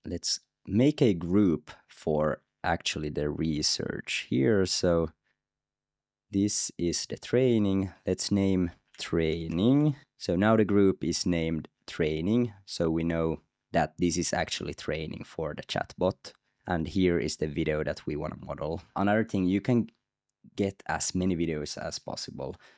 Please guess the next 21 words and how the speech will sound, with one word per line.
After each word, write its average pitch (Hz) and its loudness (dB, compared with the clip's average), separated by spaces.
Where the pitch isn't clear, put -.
to 80 -2
make 90 4
it - -4
easier 92 0
for 82 -2
the 76 -6
chatbot - -6
to 76 -2
actually 78 -4
find - -10
good 71 -8
ideas. - -10
Another 92 2
great 87 0
thing 85 0
is, 80 -2
like, 85 0
find 113 0
courses 85 -4
on 80 -6
YouTube 76 -4